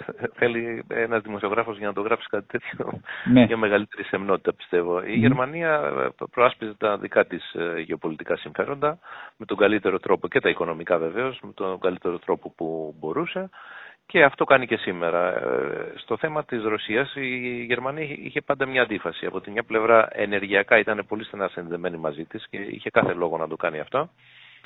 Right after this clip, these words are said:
Speaker 1: Από την άλλη πλευρά όμως, ε, δεν ήθελε να χάσει τις, ε, χώρες της Κεντρικής και Ανατολικής Ευρώπης, που είναι το ζωτικός της οικονομικός και γεωπολιτικός χώρος από μια άποψη. Η Γερμανία είχε λησάξει να γίνει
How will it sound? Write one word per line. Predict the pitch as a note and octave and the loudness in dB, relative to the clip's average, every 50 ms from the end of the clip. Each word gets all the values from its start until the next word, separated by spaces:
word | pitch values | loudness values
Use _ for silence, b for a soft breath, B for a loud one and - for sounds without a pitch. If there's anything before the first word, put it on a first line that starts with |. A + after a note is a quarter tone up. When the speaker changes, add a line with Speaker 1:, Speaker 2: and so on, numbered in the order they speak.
| b b b b b b | b b b b b b
Speaker 1:
Από | - - B2 A2+ | -6 -2 -2 -2
την | A#2 C3 D3 | 2 4 4
άλλη | E3 D#3 | 4 4
πλευρά | D3 D3+ C#3+ C#3 C#3+ C#3+ C3 B2 | 2 0 2 4 6 8 8 8
όμως, | A#2 A#2 B2 D3+ D3+ - - - | 6 4 0 -2 -4 -6 -8 -6
ε, | C#3 C3 B2+ C3 B2+ B2+ A#2+ | -4 -2 -2 0 0 -2 -2
δεν | B2+ C#3+ D3+ | -2 -4 -4
ήθελε | C#3 - D3+ C#3+ | -4 -6 -4 -2
να | C3+ B2 | -2 -2
χάσει | - - C3 C3 - D#3 D3 | 0 0 -2 -2 -4 -8 -14
τις, | - - C3 - - - C#3 | -14 -16 -16 -16 -12 -10 -8
ε, | C3+ C3 C3 C3+ B2+ A#2+ | -6 -4 -2 -2 -2 -2
χώρες | - - C3+ C3+ C#3 C3+ - | 0 0 0 0 0 -4 -8
της | - - - | -14 -10 -6
Κεντρικής | - A#2+ A#2 A2+ - C#3 - | -4 -4 -4 -4 -6 -8 -8
και | - C3 | -4 -2
Ανατολικής | B2+ B2 B2 - B2 A#2+ A#2 - - - - | -2 -2 -2 -6 -8 -8 -8 -8 -4 -2 0
Ευρώπης, | B2+ B2 A#2+ G2+ - - - - - - - _ | 2 4 4 4 4 0 -8 -14 -14 -16 -14 _
που | G2+ A2 | -8 -6
είναι | A#2 B2 B2 A#2+ | -4 -4 -4 -4
το | A2 A#2+ A#2+ A#2 A2+ A2+ A#2 A2+ A2+ | -2 -2 -2 -2 -2 -2 -4 -4 -2
ζωτικός | A2 A2 - - - - B2+ - | -4 -4 -4 -4 -4 -4 -4 -4
της | - - - | -4 -10 -10
οικονομικός | - - A2+ A2 G#2 G2+ G2 - C#3 B2+ - | -6 -4 -2 -2 -2 -4 -4 -4 -4 -4 -4
και | - B2+ | -4 -4
γεωπολιτικός | A#2 A#2+ A2+ A2+ A#2+ A#2 A2 - - - - | -4 -2 -2 0 -2 -2 -2 0 -2 -2 -2
χώρος | - F#2 D#2+ D2+ - - | 0 -4 -6 -6 -6 -8
από | - - - D2 | -8 -8 -8 -8
μια | D2+ D#2 | -8 -6
άποψη. | - - - - - - - _ b b b b b b b b b b b | -6 -6 -8 -10 -16 -20 -20 _ b b b b b b b b b b b
Η | - G#2+ | -6 0
Γερμανία | G2 G#2 G#2+ A2 A#2+ C3+ D#3+ D#3 | 2 2 4 4 4 4 4 2
είχε | B2 - A2 | 2 2 0
λησάξει | G2 F#2 - G2 F#2 - - F2+ | -2 2 2 2 2 2 -2 -4
να | F2 E2+ | -4 -2
γίνει | E2+ F2 F2 F2 F2 | -2 -4 -4 -4 -4